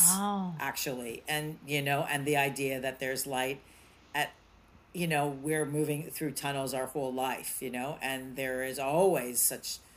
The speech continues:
Speaker 2: there are always stages and times of, of being lost or, you know, not being able to see or in darkness, you know, and that to me is just a, like, a, not, a much more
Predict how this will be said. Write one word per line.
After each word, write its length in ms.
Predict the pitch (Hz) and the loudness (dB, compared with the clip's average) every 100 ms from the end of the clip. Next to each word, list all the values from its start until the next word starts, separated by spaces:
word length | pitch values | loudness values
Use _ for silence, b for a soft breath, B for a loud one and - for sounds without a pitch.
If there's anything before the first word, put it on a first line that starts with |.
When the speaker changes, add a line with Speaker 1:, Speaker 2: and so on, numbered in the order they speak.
| b - | b -4
Speaker 2:
there 140 | 143 | 2
are 160 | 143 139 | 2 2
always 640 | 143 147 160 131 123 - - - | 2 2 2 0 2 2 0 0
stages 760 | - - 156 147 139 135 123 | 6 6 6 2 2 -2 -2
and 120 | 123 120 | -2 -4
times 440 | - 135 127 123 | -4 -4 -2 -2
of, 80 | 127 - - - b b b - | -4 -8 -10 -12 b b b -4
of 320 | 131 117 - | -4 -4 -4
being 200 | 139 131 | -4 -2
lost 480 | 127 131 131 131 - | 0 2 2 2 -2
or, 240 | 131 123 123 - | -4 -6 -8 -14
you 160 | 143 135 | -8 -4
know, 160 | 120 | -4
not 260 | 127 123 123 | -4 -4 -6
being 120 | 127 | -6
able 120 | 120 127 | -8 -2
to 100 | 127 | 2
see 460 | - 143 123 123 | 2 2 -2 -2
or 160 | 117 123 | -4 -6
in 260 | 131 135 | -8 -8
darkness, 680 | 131 127 - - 127 - - b b b b b | -4 -4 -6 -8 0 2 0 b b b b b
you 100 | - | -8
know, 260 | 131 127 156 | -4 -4 -4
and 180 | 147 139 | -6 2
that 360 | 147 165 180 - | 6 8 6 2
to 60 | 147 | -2
me 200 | 135 131 | -2 0
is 140 | 131 | 0
just 180 | 135 - | 0 0
a, 80 | 127 | -2
like, 300 | 127 123 127 | -4 -6 -6
a, 60 | |
not, 320 | 127 127 127 - | -8 -6 -6 -6
a 80 | 135 | -6
much 480 | 139 135 - - - b b b b - | -4 -2 -2 -4 -4 b b b b -6
more 420 | 139 135 127 120 | -2 0 0 -4